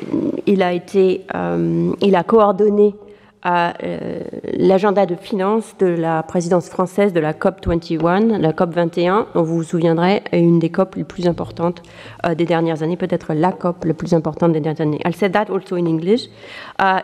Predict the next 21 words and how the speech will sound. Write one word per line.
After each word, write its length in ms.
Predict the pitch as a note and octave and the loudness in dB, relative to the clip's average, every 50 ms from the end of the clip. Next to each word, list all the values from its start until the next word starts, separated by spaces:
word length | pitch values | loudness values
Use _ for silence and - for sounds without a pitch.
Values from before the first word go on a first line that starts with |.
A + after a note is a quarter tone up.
| - F#3 | -4 -6
he 100 | G#3+ G3 | -6 -6
was 260 | F3 F#3+ F#3 F#3 - - - | -4 -6 -8 -8 -10 -6 -4
al-, 220 | G3+ G3 F#3+ - - - | -4 -4 -4 -4 -2 0
he 120 | G3+ G3+ | 0 2
was 340 | G3+ F#3+ F#3 F#3 E3+ - - - | 4 4 4 2 0 -4 -6 -2
the, 60 | - F3+ E3+ E3+ E3 E3 | 0 0 2 2 2 4
um, 160 | D#3+ E3 D#3+ D#3 - - - - - - - - - - - - - - | 4 4 2 2 -2 -10 -20 -20 -20 -20 -20 -20 -20 -20 -20 -18 -10 -4
uh, 120 | - - - | -2 0 2
the 120 | F3 F#3 | 2 2
coordinator 640 | F#3 - B3 A3 A3+ F3 A3 A3 G3+ F#3+ - G3+ F#3+ | 2 2 2 0 0 0 -2 -2 -2 -4 -6 -8 -8
for 160 | - - F3 | -6 -8 -6
the 100 | E3 F3 | -6 -6
finance 460 | - - G#3+ F#3+ G#3 G3 F#3+ G3 - | -4 -2 0 2 2 2 2 0 -2
agenda 360 | G3 F3 D#3+ F3 E3+ F3 F3 F3+ | -6 -2 0 0 0 0 0 -4
for 160 | F3 - E3+ | -4 -6 -6
the 100 | E3+ E3 | -8 -8
French 340 | - - F#3+ F3 F3+ - - | -4 -2 0 0 0 -2 -4
presidency 520 | - F3+ E3 D#3+ D#3 D#3 D#3 D3+ - G#3+ | -4 -2 0 2 2 0 0 0 -2 -2
of 140 | F#3 - - | -2 -2 -2
cop 180 | - F3 - | -6 -6 -6
twenty-one, 540 | - F#3 E3+ D#3 - F#3+ E3 E3 E3 E3+ G#3 | -4 -4 -4 -2 -2 -2 0 0 0 -2 -4